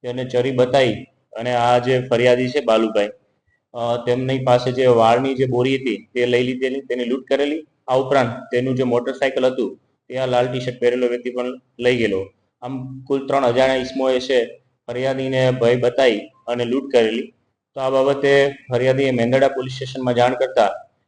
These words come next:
અ, મેંદરડા પોલીસ સ્ટેશન ખાતે ભારતીય ન્યાય સંહિતાની કલમ ત્રણસો નવ ચાર, આ ઉપરાંત આ ત્રણેય આરોપીઓએ ગુનાહિત કાવતરું કરેલાનું પ્રાથમિક દ્રષ્ટિએ જણાઈ આવતા, અ, બી એન એસ કલમ એકસઠ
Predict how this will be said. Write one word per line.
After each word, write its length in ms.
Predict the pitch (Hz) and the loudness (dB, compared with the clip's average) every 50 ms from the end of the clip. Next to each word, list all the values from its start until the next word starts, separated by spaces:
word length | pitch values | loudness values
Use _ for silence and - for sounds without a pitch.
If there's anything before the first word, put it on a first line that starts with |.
| _ _ _ _ _ | _ _ _ _ _
અ, 200 | 117 113 117 117 | -10 -6 -4 -4
મેંદરડા 380 | 113 113 113 117 127 139 143 139 | -4 -4 -4 -2 0 2 2 2
પોલીસ 240 | - 127 131 135 131 | 0 -2 -4 -6 -6
સ્ટેશન 320 | 131 139 127 - 135 127 | -8 -10 -8 -8 -8 -4
ખાતે 460 | 127 131 135 131 123 110 104 95 - _ _ _ - | -4 -4 -2 -2 -2 -2 -2 -4 -10 _ _ _ -2
ભારતીય 340 | 110 110 117 117 131 135 139 | 0 0 0 -2 -4 -6 -4
ન્યાય 220 | 131 127 131 131 | -4 -4 -4 -4
સંહિતાની 480 | 131 127 123 127 127 127 135 131 131 131 | -4 -6 -6 -6 -6 -4 -4 -4 -4 -4
કલમ 320 | 131 131 123 127 127 113 | -2 0 0 0 0 -2
ત્રણસો 540 | - - - _ - 123 120 123 123 - 135 | -4 -10 -16 _ -8 -6 -6 -4 -4 -4 -2
નવ 260 | 131 127 131 135 131 | -2 0 -2 -2 -2
ચાર, 240 | 131 131 120 131 143 - - - _ _ _ _ _ - | 0 0 2 2 0 -2 -6 -16 _ _ _ _ _ -8
આ 60 | 123 | -8
ઉપરાંત 560 | 131 131 131 147 143 131 117 98 - - - _ _ _ _ _ _ _ - | -8 -4 0 2 2 2 2 0 -6 -10 -16 _ _ _ _ _ _ _ -8
આ 140 | - 135 143 | -6 -6 -4
ત્રણેય 300 | 139 139 131 135 143 139 | -4 -4 -4 -2 0 2
આરોપીઓએ 440 | 131 127 131 131 131 139 139 135 127 | 2 2 2 2 2 0 0 0 0
ગુનાહિત 340 | 120 127 131 131 131 135 131 131 | 0 -2 -2 -2 -2 -2 -2 0
કાવતરું 560 | 127 123 131 135 135 131 135 135 135 135 - - | 2 2 2 2 2 0 -2 -2 -2 -4 -4 0
કરેલાનું 380 | 120 123 123 127 135 135 131 | 2 2 2 2 0 -2 -2
પ્રાથમિક 360 | 127 120 110 110 - 139 131 | -2 -2 -2 -2 -4 -8 -12
દ્રષ્ટિએ 400 | - 127 - - - 135 131 127 | -12 -12 -12 -10 -4 -2 -2 0
જણાઈ 240 | 117 117 123 131 139 | 0 0 0 2 4
આવતા, 320 | 131 117 117 117 - 123 - - - - _ _ _ _ _ _ _ _ - | 4 4 4 2 0 -2 -2 -4 -10 -18 _ _ _ _ _ _ _ _ -4
અ, 280 | 110 113 113 113 117 117 113 117 - - _ _ _ _ - 117 | -2 0 2 2 2 0 -4 -10 -18 -20 _ _ _ _ -20 -16
બી 200 | 113 117 127 131 | -12 -8 -6 -4
એન 100 | 139 139 | -4 -2
એસ 180 | 139 135 139 135 139 | -2 -4 -4 -2 0
કલમ 420 | 131 135 139 127 110 - - - _ _ _ _ _ _ _ _ | 2 2 2 2 0 -2 -10 -16 _ _ _ _ _ _ _ _
એકસઠ 340 | 123 131 127 - - 143 135 | -14 -12 -6 -2 -2 -2 -2